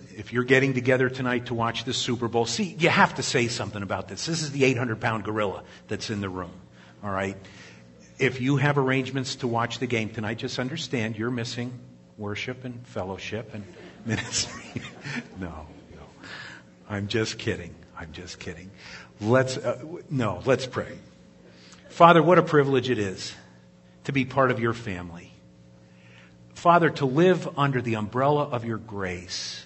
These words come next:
and not under the restrictions of the law. And Father, even though we, we joke about the events today, we know, Lord, that there is a, a grace with you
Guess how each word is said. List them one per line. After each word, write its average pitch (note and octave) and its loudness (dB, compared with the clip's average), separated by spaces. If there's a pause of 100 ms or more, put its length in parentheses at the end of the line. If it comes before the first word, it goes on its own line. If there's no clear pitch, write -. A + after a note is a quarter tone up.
(180)
and A#2+ -2
not B2+ 0
under A#2 -2 (420)
the A#2 -6
restrictions G#2+ -6
of G2+ -12
the G2+ -6
law. E2+ -8 (1400)
And B2+ -2
Father, C#3 6
even C#3 0
though C3 0
we, G#2+ -2
we A2+ -4
joke A2+ -2
about G#2+ -4
the G#2+ -4
events G#2+ -6
today, G#2 -4 (880)
we C#3+ 2
know, C3+ 2
Lord, A2 -2
that G#2+ -4
there A2+ -4
is G#2+ -8
a, G2 -8
a G2 -8
grace A#2 -2
with A#2+ -6
you F#2 -8